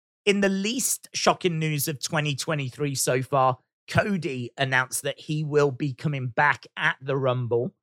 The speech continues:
Street Profits beat Cedric and Shelton, who seemed upset with M V P after the match, but I'm not too sure why. Uh, he did seem to botch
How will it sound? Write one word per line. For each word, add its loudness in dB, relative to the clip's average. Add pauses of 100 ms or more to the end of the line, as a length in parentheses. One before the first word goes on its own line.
(400)
Street 2
Profits 2
beat 0
Cedric 2
and 0
Shelton, 0 (320)
who 2
seemed -4
upset 2
with 0
M -2
V -4
P -4
after -4
the -4
match, -4 (320)
but 4
I'm 4
not 0
too 0
sure 4
why. 2 (580)
Uh, 2
he -2
did 2
seem 0
to 6
botch 0